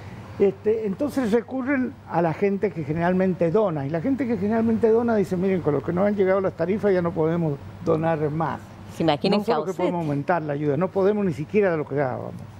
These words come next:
Speaker 2: Por eso, están desesperados porque dicen: "Las próximas misas van a ser a la luz de el velón o el <laughs> cirio que tengamos porque no va a haber energía".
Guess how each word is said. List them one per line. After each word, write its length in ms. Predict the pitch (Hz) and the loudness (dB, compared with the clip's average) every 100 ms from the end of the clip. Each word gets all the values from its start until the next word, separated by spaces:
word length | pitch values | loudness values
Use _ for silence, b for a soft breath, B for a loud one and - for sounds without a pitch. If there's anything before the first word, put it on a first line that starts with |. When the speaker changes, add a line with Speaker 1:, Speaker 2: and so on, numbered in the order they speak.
| - - - - - | -18 -18 -18 -12 0
Speaker 2:
Por 120 | 170 | 0
eso, 220 | 175 160 156 | 2 0 -2
están 400 | 170 - 202 247 | -4 0 0 0
desesperados 640 | 240 208 254 - 208 254 277 | -2 -4 -6 -2 2 2 0
porque 180 | 170 160 | -2 0
dicen: 420 | 180 185 165 139 | 0 2 0 0
"Las 100 | 139 | -4
próximas 460 | - 196 240 202 190 | -2 -2 0 0 0
misas 260 | 240 277 | 0 0
van 160 | 240 180 | 0 0
a 60 | |
ser 260 | 160 208 214 | 0 2 2
a 80 | 208 | 2
la 140 | 160 | 0
luz 300 | 160 190 208 | 0 2 2
de 680 | 185 160 143 135 139 156 - | 2 0 0 0 -2 -2 0
el 120 | 170 | 2
velón 440 | 160 160 175 208 226 | 2 4 2 2 0
o 100 | 180 | 0
el 320 | 165 156 170 - | 0 -2 -4 -2
<laughs> 220 | 180 185 - | -2 -2 0
cirio 400 | 240 254 285 330 - | 2 2 2 0 -2
que 120 | 202 | -2
tengamos 440 | 190 185 214 277 | 0 0 0 0
porque 280 | 277 170 160 | -2 -4 -2
no 100 | 160 | 0
va 60 | 170 | 2
a 40 | |
haber 180 | 170 160 | 2 0
energía". 540 | 156 151 147 - 139 | 0 -2 -4 -2 -4